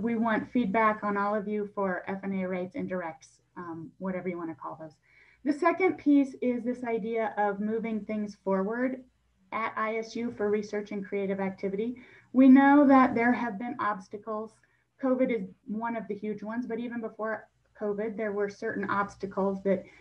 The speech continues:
created problems with moving research and creative activities forward. So we wanna identify what those are, and then also identify what are some things that would incentivize all of you to move forward with your research and creative activity.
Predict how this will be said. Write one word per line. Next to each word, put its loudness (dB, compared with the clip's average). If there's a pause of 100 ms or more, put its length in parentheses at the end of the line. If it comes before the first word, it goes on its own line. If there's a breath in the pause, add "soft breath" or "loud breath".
(120)
created 2
problems -4
with -6
moving -6
research -6
and -6
creative -6
activities -10
forward. -8 (260 soft breath)
So -2
we 2
wanna 6
identify 0
what -2
those 0
are, 0 (200 soft breath)
and 8
then 8
also 0
identify -4 (320 soft breath)
what -2 (140)
are -6
some -8
things -6
that -2
would -2
incentivize -4 (300)
all 4
of 2
you 6
to 2 (200 loud breath)
move 2
forward 4
with 2
your 2
research 0
and 0
creative -2
activity. -4